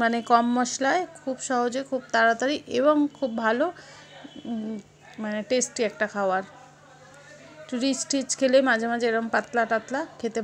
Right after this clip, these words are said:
ভালো লাগে। রিচ খেতে খেতে মুখটা একদম মেরে যায়, আর ভালো লাগে না, তখন মনে হয় এরকম একটু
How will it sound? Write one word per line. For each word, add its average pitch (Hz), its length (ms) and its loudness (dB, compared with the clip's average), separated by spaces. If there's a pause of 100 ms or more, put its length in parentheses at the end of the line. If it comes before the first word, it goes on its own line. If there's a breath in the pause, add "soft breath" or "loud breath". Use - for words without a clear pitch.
ভালো 202 260 0
লাগে। 196 200 -8 (1800 loud breath)
রিচ 233 240 -4
খেতে 240 200 -2
খেতে 226 260 0
মুখটা 226 380 -2 (100)
একদম 214 240 -2 (140)
মেরে 208 200 -2
যায়, 214 220 0 (100)
আর 208 80 2 (100)
ভালো 202 240 0
লাগে 196 220 -2
না, 202 120 -6
তখন 208 300 -8
মনে 202 140 -6
হয় 214 80 -4
এরকম 202 240 -8 (100)
একটু 208 160 -12